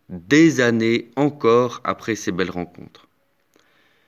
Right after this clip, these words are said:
Alors que nous soyons joyeux de prendre des risques, de prendre des risques pendant ce festival, nous avons un filet plus que certain,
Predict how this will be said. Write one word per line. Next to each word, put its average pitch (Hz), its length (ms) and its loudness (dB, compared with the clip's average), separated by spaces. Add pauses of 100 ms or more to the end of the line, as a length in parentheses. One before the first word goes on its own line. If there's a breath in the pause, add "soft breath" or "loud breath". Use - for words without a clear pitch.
(540)
Alors 110 420 0
que 110 140 0
nous 104 200 -2
soyons 113 680 0
joyeux 113 520 2
de 110 100 0
prendre 98 480 -2
des 87 140 -2
risques, 135 480 -4
de 87 120 -6
prendre 101 480 -2
des 98 140 0
risques 120 460 -4 (600 soft breath)
pendant 101 340 -2
ce - 180 -6
festival, 98 880 -4 (1080 soft breath)
nous 101 140 -4
avons 123 280 0
un 120 60 0
filet 131 440 2
plus 165 280 -4
que 120 160 0
certain, 104 680 -8